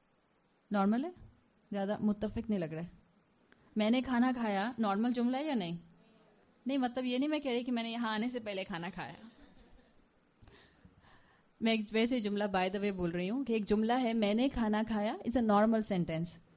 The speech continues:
अगर मैं कहूँ, "खाना खाया मैंने", ये नॉर्मल नहीं है ना? "Lunch I ate",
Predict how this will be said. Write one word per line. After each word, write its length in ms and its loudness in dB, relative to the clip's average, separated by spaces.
अगर 160 4
मैं 180 4
कहूँ, 540 4
"खाना 280 4
खाया 300 2
मैंने", 320 0
ये 100 2
नॉर्मल 340 4
नहीं 180 6
है 80 4
ना? 200 -4
"Lunch 380 4
I 280 4
ate", 340 4